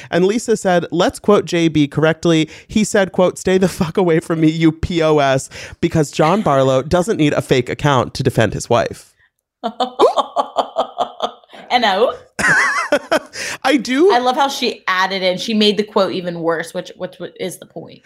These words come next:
Speaker 1: Right. Like, I, I think Lisa really won this kind of round on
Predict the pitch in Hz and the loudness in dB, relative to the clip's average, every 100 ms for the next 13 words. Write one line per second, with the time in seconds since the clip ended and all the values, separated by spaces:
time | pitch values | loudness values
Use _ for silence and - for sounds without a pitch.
0 | - - 190 202 131 208 202 - _ _ | -14 0 2 2 -2 -2 -2 -4 _ _
1 | _ _ _ _ _ 185 190 220 240 - | _ _ _ _ _ -2 0 2 0 -2
2 | _ - 185 196 240 247 196 175 165 196 | _ -4 2 2 2 0 0 0 0 0
3 | 190 185 175 - _ - 165 165 165 151 | 2 2 0 -4 _ -6 0 2 2 2
4 | 139 139 151 147 143 - 151 143 135 127 | 2 2 2 0 -2 -2 0 2 0 0
5 | 127 123 139 143 131 139 131 123 127 127 | 2 2 2 0 -2 2 4 2 0 -4